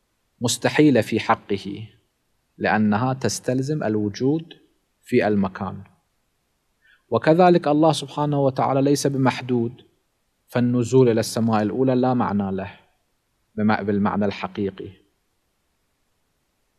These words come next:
وكذلك الجلوس على العرش بم-، بالمعنى الحقيقي هذا مستحيل في حق الله سبحانه وتعالى. وإنما المجسمة الذين أخذوا عقائدهم من اليهود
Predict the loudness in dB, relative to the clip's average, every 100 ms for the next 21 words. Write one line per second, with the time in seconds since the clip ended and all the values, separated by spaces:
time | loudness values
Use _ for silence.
0 | _ -8 -2 2 2 0 -2 -4 -2 0
1 | 0 -2 -4 -2 -2 -2 -4 -4 -8 -4
2 | -4 -2 0 2 2 0 -4 -8 -8 -8
3 | -4 -6 -8 -20 _ -4 -2 -2 -4 -8
4 | -2 0 0 -4 -8 -8 -8 -6 -4 -6
5 | -10 -12 -8 -8 -8 -10 -12 -12 -10 -12
6 | -16 -20 _ _ _ _ 0 4 4 4
7 | 2 2 2 2 0 -4 -4 -4 -2 -2
8 | 0 0 -2 -2 -2 -2 -2 -4 -6 -6
9 | -6 -4 -4 -2 -2 -2 -2 -2 0 0
10 | 0